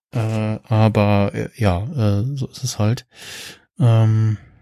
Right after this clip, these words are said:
ich hab, äh, mir meine gravieren lassen mit ein-, einem Stern und andere mit einem,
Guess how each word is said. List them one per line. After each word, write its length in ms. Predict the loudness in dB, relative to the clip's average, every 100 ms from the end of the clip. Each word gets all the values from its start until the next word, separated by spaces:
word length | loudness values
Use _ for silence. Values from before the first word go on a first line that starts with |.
| _ _ _ _ _ _ _ _ _ _
ich 160 | -8 -4
hab, 300 | -2 -4 -12 -6
äh, 600 | 0 2 2 2 2 0 -2 -2
mir 100 | 0
meine 520 | 2 2 2 2 -2 -6 _ -12
gravieren 360 | -6 0 0
lassen 260 | 0 0 0
mit 180 | -2 -4
ein-, 180 | -2 -2
einem 300 | 0 0 -2 -6
Stern 340 | -6 0 0
und 120 | 0 0
andere 200 | 0 0
mit 200 | 0 0
einem, 300 | 0 -2